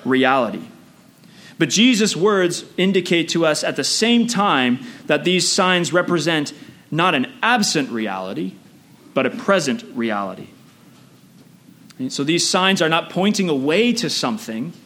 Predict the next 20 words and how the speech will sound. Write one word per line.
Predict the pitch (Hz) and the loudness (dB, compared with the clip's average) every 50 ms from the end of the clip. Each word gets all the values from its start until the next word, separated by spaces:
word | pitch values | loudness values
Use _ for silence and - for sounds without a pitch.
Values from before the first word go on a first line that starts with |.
| - - - - - - - - | -20 -20 -20 -20 -20 -20 -10 -4
that's | - 143 - - | -4 -2 -2 -4
far | - - - 277 285 311 311 302 175 | -6 -4 -2 0 2 2 2 2 4
off, | 175 240 208 120 104 135 - - - - - - - - - - - - - - - _ - | 2 2 2 0 -2 -4 -6 -10 -16 -20 -20 -20 -20 -20 -20 -20 -20 -20 -20 -20 -20 _ -6
but | 233 - 160 160 | -2 -2 0 2
they're | 175 175 | 2 2
actually | 185 180 - 170 156 | 2 2 0 -2 -2
pointing | - - 185 190 202 196 185 165 | -2 -2 0 0 0 0 -2 -2
to | 160 151 | -2 -4
something | - - 156 147 131 147 147 | -2 -2 -2 -2 -2 -2 -2
that's | 139 131 123 - - | -2 -2 -2 -4 -8
very | - - - 131 139 135 131 131 127 | -12 -8 -2 0 2 2 2 2 0
near, | 127 135 170 180 147 113 95 92 - - | 0 0 0 0 -2 -2 -4 -8 -8 -8
because | 139 135 160 143 131 123 | -4 -4 -2 -4 -2 0
Jesus | 151 180 175 156 156 - | 0 0 0 0 -2 -2
said, | - 151 156 151 143 135 - | -2 0 0 0 0 -2 -2
"I | 135 151 160 | -2 0 0
am | 147 123 123 139 | 2 2 2 0
with | 175 185 - - | 0 -2 -2 -2
you | 113 110 120 | -4 -4 -2
always." | - 143 147 127 107 101 98 92 - - - | -2 -4 -4 -4 -4 -6 -10 -14 -16 -18 -20